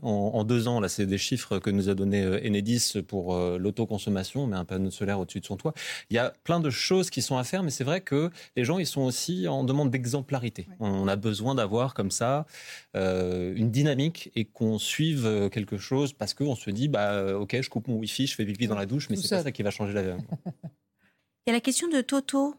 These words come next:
Speaker 4: l'objectif de baisse de cinquante pour cent. Il aimerait qu'on lui explique un peu ce que ça veut dire. Ça correspond à quoi ? Aux émissions territoriales ou à l'empreinte carbone ?
Speaker 1: De, ah, bah, je vois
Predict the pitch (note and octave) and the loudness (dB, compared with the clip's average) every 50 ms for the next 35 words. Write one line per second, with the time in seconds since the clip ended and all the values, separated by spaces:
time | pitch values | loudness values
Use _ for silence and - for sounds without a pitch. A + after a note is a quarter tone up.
0 | _ _ - A3 A#3+ A3 A3 B3+ B3+ - - - C#4+ A#3+ A#3 A3+ F#3+ G#3+ B3+ C4+ | _ _ -2 0 0 2 2 0 0 0 -2 -2 0 0 2 2 2 2 2 2
1 | B3+ - - - A3 A#3 - - A#3+ A3+ - A#3+ A3+ - - A3+ A3 - D4 D4+ | 2 0 -2 -2 -4 -4 -2 -2 -2 -2 -2 -4 -4 -4 -8 -10 -6 -2 -2 0
2 | D4 C4+ B3 A#3 A3+ B3 B3 - B3+ A#3+ A3 A#3 A3+ - - - C4 - B3 A3+ | 0 0 0 -2 -2 -4 -6 -4 -4 -2 -2 -4 -6 -8 -8 -10 -8 -6 -6 -6
3 | A3 - A3+ - - A#3 - - A3 G3+ A3 G#3 G3+ A#3 C#4+ C#4+ - C4+ B3 - | -6 -8 -12 -10 -10 -10 -8 -8 -6 -6 -6 -6 -4 -4 -4 -2 -2 -4 -2 -2
4 | A#3+ A3 A#3 A3+ - - A#3 A3+ A3 - A3+ A3 G#3+ G3+ A3+ A3+ A#3+ A3+ - - | -2 -2 -2 -4 -4 -4 -4 -4 0 2 2 2 2 0 -2 -4 -2 -2 -2 -2
5 | C4+ B3+ - B3 A3+ A#3 A3 - A3+ G#3+ A3+ B3+ D4 E4 D#4+ - _ _ _ _ | -4 -6 -8 -8 -10 -10 -8 -8 -8 -6 -6 -6 -6 -6 -8 -12 _ _ _ _
6 | _ - A3+ A3+ G#3+ G#3 G#3 - - A3 - - A3 F#3+ G3+ G3 G3+ A3 A#3 A3+ | _ -4 -2 -2 -2 -2 -4 -8 -12 -14 -12 -12 -12 -10 -10 -10 -10 -12 -12 -14
7 | _ _ _ _ _ C3+ B2+ B2 G#2+ C3 C3 - - - - G#2+ G#2 G#2 A2+ A2+ | _ _ _ _ _ -4 -4 -2 0 0 -2 -2 -4 -8 -8 -8 -8 -8 -10 -8
8 | G2+ A2 G2+ A2+ A2 | -8 -6 -4 -4 -6